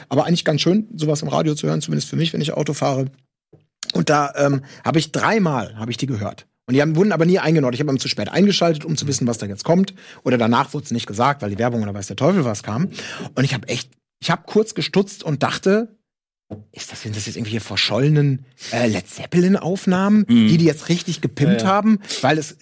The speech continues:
Speaker 1: wir wissen genau, wo es herkommt. Es klingt aber ein bisschen modern. Und irgendwann hab ich das dann rausbekommen und damit war auch so ein bisschen der Zauber natürlich weg, weil die machen das schon geil. Aber ja, so ein bisschen dieses, die machen dann auch nur das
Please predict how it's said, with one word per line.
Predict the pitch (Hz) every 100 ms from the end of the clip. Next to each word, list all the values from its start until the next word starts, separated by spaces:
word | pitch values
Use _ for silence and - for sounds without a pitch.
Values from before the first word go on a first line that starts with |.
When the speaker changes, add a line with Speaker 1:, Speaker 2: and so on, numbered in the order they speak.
| -
Speaker 1:
wir | 139 139
wissen | 170 156
genau, | 139 135
wo | 123
es | 127
herkommt. | 139 - 214 202
Es | -
klingt | 151 143
aber | 127
ein |
bisschen | 127 127 113
modern. | 104 104 135 185 147 - _ _ _
Und | 131 131 147
irgendwann | - 156 165
hab |
ich | 156
das | 147
dann | 131 117
rausbekommen | 101 127 - 160 180 196 202
und | 151 139
damit | 135 165
war | 135 143
auch |
so | -
ein |
bisschen | 143 156
der | 139
Zauber | - 131 165
natürlich | 139 - 110
weg, | 107 - - _ _ _ -
weil | 110
die | 113
machen | 139
das | 131
schon | - 113
geil. | 98 110 180 247 _ _ _ _ -
Aber | 117 160 185 - _ _ _ _ _ _ _ _ _
ja, | 117 135 190 214
so | 147 135
ein |
bisschen | 151 170 151
dieses, | 156 151 151
die | -
machen | 156 156
dann | 139
auch | 139 135
nur | 139
das | 131 160 - -